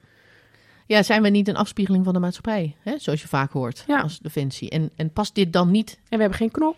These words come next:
Speaker 2: koorknaapjes.
Speaker 1: Juist. <laughs>
Speaker 2: Dat hoor je ook zo vaak.
Speaker 1: <laughs> Ja.
Speaker 2: Ja.
Speaker 1: Nee, ja, precies. En, maar dan toch willen we dit, eh, wat vind je hiervan? Wa-, waarom, eh, vind, wat vind jij van die, van dit drugsbeleid?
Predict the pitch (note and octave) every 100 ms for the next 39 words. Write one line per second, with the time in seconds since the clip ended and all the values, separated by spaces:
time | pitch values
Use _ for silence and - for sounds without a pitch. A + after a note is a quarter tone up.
0 | - F4 E4+ C4+ F#3+ F#3 - F3 - -
1 | G3 G3 E3 - G3 - A3+ G#3 A#3 B3+
2 | C#4 E4+ - F#3 - D#3 F3 A3+ G3 -
3 | - - D#3 A#3+ A#3 G3+ - - - C4
4 | B3 A#3+ B3+ G4 - - - G#3+ - G#3
5 | G3+ G3+ F#4 E3+ C#3+ D3 D#3 D#3 D#3+ D3
6 | C#3+ C#3 D#3 - B3 F4+ - C3+ A#2 A2+
7 | G3+ - - - G#3 - A#3+ B3 A#3+ A#3
8 | C4+ - C4 D4 C4+ D4 A#3 D3+ C#3+ E3
9 | D3+ C#3+ C3+ - B2+ D#2 -